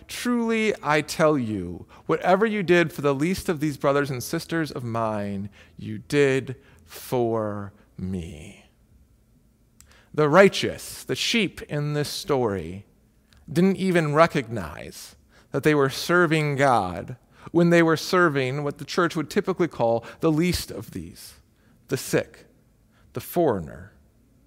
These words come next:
those in prison, those without resources to provide for themselves. That was the definition of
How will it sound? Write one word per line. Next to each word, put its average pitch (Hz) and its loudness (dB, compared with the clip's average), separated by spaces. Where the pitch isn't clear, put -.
those 127 -2
in 135 -4
prison, 110 -6
those 143 2
without 151 4
resources 170 2
to 165 -2
provide 139 2
for - -4
themselves. 120 -2
That 147 4
was 160 2
the 160 0
definition 135 0
of 110 -2